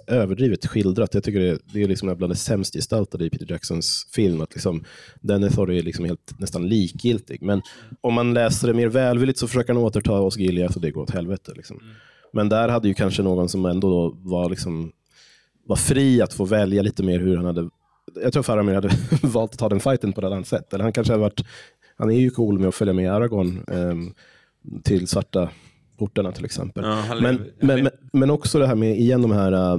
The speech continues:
Speaker 1: äh, små, att leta efter de små. Jag tänker ju liksom att till och med Linus som sitter här i <laughs> publiken frågade lite om dvärgarna. Vi har inte pratat så mycket om dvärgarna. Jag älskade dvärgarna när jag var liten. Jag gör det fortfarande.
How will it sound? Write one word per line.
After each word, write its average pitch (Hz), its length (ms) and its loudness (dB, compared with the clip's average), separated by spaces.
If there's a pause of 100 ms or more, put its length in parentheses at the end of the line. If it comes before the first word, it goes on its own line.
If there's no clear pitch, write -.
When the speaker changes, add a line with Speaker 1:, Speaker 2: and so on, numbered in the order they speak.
(120)
Speaker 1:
äh, 98 60 -2
små, 101 580 2 (120)
att 107 160 -6
leta 107 280 0
efter - 160 -4
de 92 120 0
små. 120 320 2
Jag 87 100 2
tänker 127 260 0
ju 120 60 4
liksom 98 220 0
att - 140 -10
till 120 180 2
och 110 60 4
med 92 280 2 (400)
Linus 120 440 2
som 127 100 -2
sitter 120 220 -8
här 110 120 2
i 104 140 2 (160)
<laughs> - 160 0
publiken 110 380 2
frågade 107 280 0
lite 101 180 0
om 92 140 2
dvärgarna. 104 380 2
Vi 87 60 2
har 98 60 4
inte 101 120 0
pratat 104 200 -2
så - 140 -2
mycket 95 120 0
om 90 60 2
dvärgarna. 90 360 2
Jag 95 160 2
älskade 98 360 0
dvärgarna 95 260 2
när 92 60 0
jag 95 40 0
var 95 80 -4
liten. 127 360 -2
Jag 127 100 -2
gör 127 80 2
det 127 60 0
fortfarande. 92 460 0